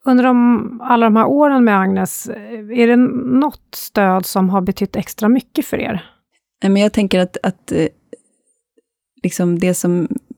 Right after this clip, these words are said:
Speaker 2: det stöd vi fick i början har liksom blivit,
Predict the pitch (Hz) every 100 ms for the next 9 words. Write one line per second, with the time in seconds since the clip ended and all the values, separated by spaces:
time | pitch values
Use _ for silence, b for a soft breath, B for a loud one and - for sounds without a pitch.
0 | _ _ _ - 180 - 175 170 175 -
1 | 175 170 175 202 180 214 202 175 190 165
2 | 165 165 190 - - 165 160 - - -
3 | 185 170 165 165 - -